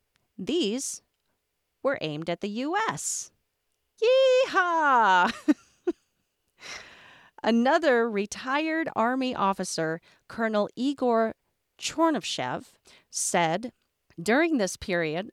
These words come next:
for a short time, signal lights on both the control panels suddenly turned on, the lights showing that missiles were preparing for launch.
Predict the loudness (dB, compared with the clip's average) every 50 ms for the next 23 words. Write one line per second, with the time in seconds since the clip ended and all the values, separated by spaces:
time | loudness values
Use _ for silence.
0 | _ _ _ _ _ _ _ -4 0 2 2 2 0 -2 -2 -2 -2 -2 -4 -6
1 | -6 -4 -4 -4 -4 -6 -8 -10 -14 _ _ -12 -10 -8 -6 -4 -4 -4 -4 -4
2 | -4 -2 -2 -2 -2 -4 -4 -4 -6 -8 -8 -8 -8 -6 -4 -4 -4 -4 -4 -8
3 | -10 -8 -6 -8 -6 -4 -2 -2 0 -2 -2 -4 -6 -6 -4 -4 -4 -6 -6 -4
4 | -4 -6 -6 -6 -8 -8 -8 -8 -8 -10 -8 -4 -4 -4 -4 -4 -6 -6 -4 -2
5 | -2 -2 -2 -4 -6 -10 -14 -16 -18 -20 -20 -20 -20 -20 -8 -4 -4 -2 0 0
6 | 0 0 -2 -6 -8 -8 -6 -6 -6 -6 -6 -6 -6 -6 -6 -4 -6 -6 -4 -6
7 | -6 -8 -8 -10 -8 -10 -8 -8 -10 -12 -10 -6 -4 -4 -4 -4 -6 -8 -8 -6
8 | -6 -4 -2 -2 -2 -4 -4 -8 -10 -12 -12 -12